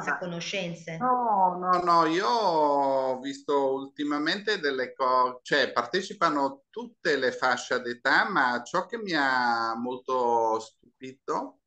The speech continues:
Speaker 1: è stato bello, eh, anche ragazzi molto giovani sono venuti.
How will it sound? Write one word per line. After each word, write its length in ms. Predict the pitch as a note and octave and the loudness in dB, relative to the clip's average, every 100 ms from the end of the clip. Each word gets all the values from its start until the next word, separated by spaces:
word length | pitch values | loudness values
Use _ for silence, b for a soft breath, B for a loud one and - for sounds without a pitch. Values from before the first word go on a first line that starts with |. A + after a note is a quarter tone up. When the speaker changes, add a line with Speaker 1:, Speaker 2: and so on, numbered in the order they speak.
| _ _ _ _ _ | _ _ _ _ _
Speaker 1:
è 1300 | C3 C3 B2+ B2 A#2+ A#2 A#2 A2 G#2+ G#2 G#2 G2+ G2+ | -2 0 0 0 -2 -2 -2 -2 -2 -2 -4 -6 -8
stato 380 | - C#3+ C#3 C#3 | -8 -6 -4 -2
bello, 380 | D3 E3+ D#3 C#3 | -2 0 -2 -2
eh, 360 | C3+ C3 B2 B2 | 2 2 0 -2
anche 340 | C#3 D3 D#3+ D3 | -2 -4 -4 0
ragazzi 560 | C#3+ C#3+ D3+ - C#3 | 2 2 0 -2 -10
molto 400 | C3+ D#3 D#3+ C#3+ | -6 -8 -8 -10
giovani 640 | A#2 G#2+ G#2 F#2 F#2 F#2+ F#2 | -6 -2 0 -2 -6 -8 -10
sono 320 | - G#2 G2+ | -12 -10 -10
venuti. 640 | G2+ G#2 G2+ F2+ _ - | -10 -10 -10 -12 _ -20